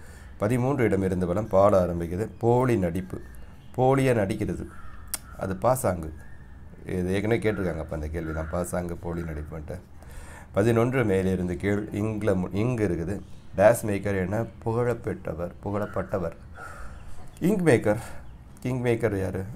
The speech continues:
நம்ம காமராஜர் அவர்கள் தான், பெருந்தலைவர் காமராஜர். சரி,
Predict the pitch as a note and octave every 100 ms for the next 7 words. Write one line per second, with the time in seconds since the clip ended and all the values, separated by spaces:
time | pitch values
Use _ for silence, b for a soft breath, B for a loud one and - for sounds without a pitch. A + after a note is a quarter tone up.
0 | - - - F#2+ F#2 G2+ G#2 G2 F#2 F2
1 | E2+ E2+ E2 G#2 - - - - B B
2 | B B B B - - G#2 G2+ F#2 F2+
3 | F2+ F2+ E2+ E2+ E2 E2 A#2 - - -
4 | - - -